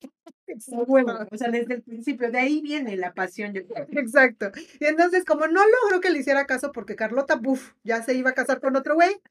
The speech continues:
Speaker 2: Lo disfrutas un chingo.
Speaker 1: ay, lo amo.
Speaker 2: Pues mira, de, si te vas a enamorar a lo pendejo, por lo menos escribes una obra que se vuelve un clásico de la literatura universal.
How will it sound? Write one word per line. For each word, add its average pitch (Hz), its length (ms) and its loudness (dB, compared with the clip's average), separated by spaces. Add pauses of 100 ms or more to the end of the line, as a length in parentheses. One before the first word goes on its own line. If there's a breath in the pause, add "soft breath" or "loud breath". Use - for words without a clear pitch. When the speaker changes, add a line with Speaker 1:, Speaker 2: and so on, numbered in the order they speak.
(180)
Speaker 2:
Lo 277 160 4
disfrutas 277 460 0
un 262 100 -4
chingo. 226 300 -6
Speaker 1:
ay, 240 140 6
lo 226 100 4
amo. 208 260 -2 (220)
Speaker 2:
Pues 247 340 -2
mira, 262 380 4
de, 247 220 0
si 233 180 -4
te 247 140 0
vas 262 200 -2
a 370 40 -4
enamorar 254 380 2
a - 20 2
lo 254 120 -4
pendejo, 226 440 -4
por 262 120 -6
lo 202 60 -6
menos 214 160 -6
escribes 214 400 -8
una 220 260 -4
obra 220 140 -2
que 220 80 -10
se 190 140 -4
vuelve 208 220 -4
un 214 120 -6
clásico 226 460 -4
de 190 100 0
la 185 100 -2
literatura 190 520 -8
universal. 185 440 -6